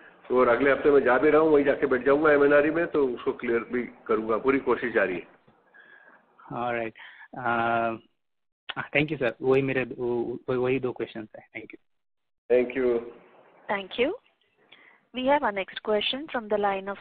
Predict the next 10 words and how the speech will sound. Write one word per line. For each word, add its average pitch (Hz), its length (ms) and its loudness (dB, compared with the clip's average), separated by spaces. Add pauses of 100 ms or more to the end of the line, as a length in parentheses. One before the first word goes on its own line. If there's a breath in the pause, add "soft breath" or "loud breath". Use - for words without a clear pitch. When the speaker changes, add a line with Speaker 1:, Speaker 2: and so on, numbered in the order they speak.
Speaker 3:
Sanjay 208 460 -4
Kumar 202 400 -4 (100)
from 220 240 -6
iThought 208 380 -2 (100)
P 185 160 -6
M 170 120 -10
S. 165 120 -10 (760)
Please 220 240 -14
go 214 100 -10
ahead. 214 240 -10